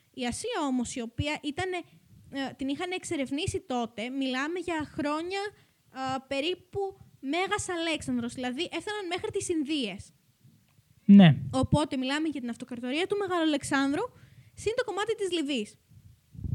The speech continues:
Speaker 1: Μιλάμε δηλαδή
Speaker 2: Μεγάλη.
Speaker 1: για αρκετά μεγάλο,
Speaker 2: Μεγάλη έκταση.
Speaker 1: για αρκετά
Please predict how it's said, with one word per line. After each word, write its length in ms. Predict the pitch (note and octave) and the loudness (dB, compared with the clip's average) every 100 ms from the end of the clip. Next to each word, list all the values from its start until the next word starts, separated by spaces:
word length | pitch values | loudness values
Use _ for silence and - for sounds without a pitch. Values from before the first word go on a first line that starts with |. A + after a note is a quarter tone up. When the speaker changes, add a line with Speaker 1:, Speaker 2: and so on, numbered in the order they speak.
| - - - | -2 -4 -4
Speaker 1:
Μιλάμε 320 | C4 D4 G#4 | -2 0 2
δηλαδή 440 | F#4+ D4+ B3+ E4+ - - | 4 4 2 -2 -4 0
Speaker 2:
Μεγάλη. 360 | D#3+ D3 E3+ | 4 6 8
Speaker 1:
για 100 | D#3+ | 8
αρκετά 640 | C#3+ B2+ D4+ C#4+ - F4+ G4 A4+ | 6 4 0 -2 -2 2 4 4
μεγάλο, 640 | G4+ F4 C4 B3 A3+ G#3 G3+ | 2 2 2 2 2 2 4
Speaker 2:
Μεγάλη 520 | D3 C3+ E3+ F3 D#3 | 4 6 6 8 6
έκταση. 380 | C#3 - C3+ C#4 | 4 0 -4 2
Speaker 1:
για 160 | B3 | 4
αρκετά 360 | A#3+ A#3+ B3+ D4 | 4 2 2 4